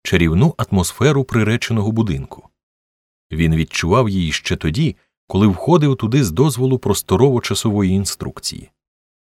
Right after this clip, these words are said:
Він насолоджувався цією атмосферою і минулого разу,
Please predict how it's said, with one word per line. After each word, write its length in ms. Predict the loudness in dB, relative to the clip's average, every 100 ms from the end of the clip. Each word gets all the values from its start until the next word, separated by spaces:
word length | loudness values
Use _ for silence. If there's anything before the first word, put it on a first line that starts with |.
| _ _ _ _ -4
Він 280 | 2 4
насолоджувався 800 | 2 2 2 2 4 4 4 0 -4
цією 440 | 0 2 2 0
атмосферою 720 | -2 -2 -2 0 0 2 2 0
і 100 | 2
минулого 480 | 4 4 4 2 2
разу, 320 | 0 -2 -8